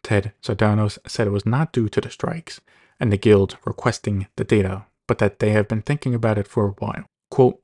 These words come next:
"So this is not driven by anything differently than that. I think it's really important, that's why I did say earlier, that lack of data, lack of transparency, the unintended consequence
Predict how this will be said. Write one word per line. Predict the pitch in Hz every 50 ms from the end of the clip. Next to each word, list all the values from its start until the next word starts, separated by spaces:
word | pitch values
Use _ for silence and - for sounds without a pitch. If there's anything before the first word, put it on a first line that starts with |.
| _ _ -
"So | - - 131
this | 123 160 - -
is | 151 143
not | 143 123 120
driven | - - 113 107 110 107
by | 107 101 101
anything | 113 113 113 110 - - 110 107 101
differently | - 110 - - 104 101 104 98
than | 101 98 95 95
that. | 98 92 127 - - - _ _ _ _ _ _ _ _
I | 117
think | - 117 110
it's | 107 - -
really | 120 117 120
important, | 123 117 - - 127 110 98 101 127 156 - _ _
that's | 110 104 - - -
why | 110 104
I | 101 98
did | 98 101 - 110 107 104 104 -
say | - 107 101
earlier, | - - 117 110 107 104 98 95 98 110 - _ _ _ _ _ _ _ -
that | 110 104 - -
lack | 127 127 123 -
of | - -
data, | - 113 110 113 110 104 101 - _ _
lack | - 123 113 - -
of | -
transparency, | - - 113 104 - - 110 104 101 98 - - 101 101 - _ _ _ _ _
the | - 127 -
unintended | - 131 143 135 131 - 131 123 120 110 107 -
consequence | - - 131 127 127 - - - - 107 101 98 - -